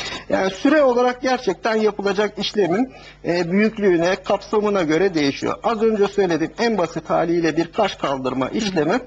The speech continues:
bir saat, bir buçuk saat sürebilirken dediğim gibi en geniş kapsamlı yapılacak bu işlemler dört saate, beş saate kadar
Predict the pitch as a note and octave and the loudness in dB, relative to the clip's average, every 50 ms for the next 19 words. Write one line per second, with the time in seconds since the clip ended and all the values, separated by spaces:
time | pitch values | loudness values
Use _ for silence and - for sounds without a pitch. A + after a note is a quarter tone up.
0 | - - - - - - - - - - - F#3+ G#3+ G3+ F3 - - D#3+ D#3 E3 | -12 -20 -20 -20 -20 -20 -20 -20 -8 -4 0 2 2 2 0 0 -2 -2 -2 -4
1 | - - F#3+ F#3 F#3 E3 D#3+ - D#3+ - - - D#3+ D3+ D3+ - - - D#3+ E3 | -2 -2 0 0 0 -2 -4 -4 -6 -6 -2 -2 -2 -2 -2 -4 -6 -2 0 0
2 | E3 D#3+ E3 F#3 G#3+ G#3 - - D3 D3 E3 E3 D#3+ D#3 D#3+ E3 F#3+ G3+ G3+ G3+ | 0 0 0 -2 -4 -4 -2 -2 -2 -2 -2 -2 -2 -2 -2 0 0 -2 -2 -2
3 | E3 D#3 D3 D#3+ - - - E3+ G3+ G#3+ G3+ F3 F3+ F3 G3 F#3+ - - D3+ D3 | -2 0 -2 -2 -4 -2 0 0 2 2 2 2 2 0 0 -2 -4 -4 -6 -6
4 | - - - D3+ C#3 D3 C#3+ C#3 C3+ - - - - - D#3+ E3+ E3 - D#3+ D3+ | -6 -6 -6 -4 0 0 0 0 -2 -6 -20 -20 -6 -2 -2 -2 0 0 0 0
5 | D3+ D3 D3+ C#3+ - - B2+ - F#3 D#3+ - - C#3+ C3+ C#3 D#3 F3 - - - | 0 0 -4 -4 -4 -4 -2 0 0 0 0 0 0 0 0 0 -2 -2 -2 -6
6 | - D#3+ G3 G#3 G3+ G3+ - D#3+ C3+ C#3 - C#3+ C#3+ F3 G3 F#3+ - - C#3+ B2+ | -4 -2 0 0 0 -2 -4 -4 -4 -4 -6 -6 -2 -2 -2 -2 -2 -4 -2 -4
7 | C3 - - D#3+ - C3+ B2 E3 G3 | -2 -4 -6 -6 -6 -2 -2 -2 -2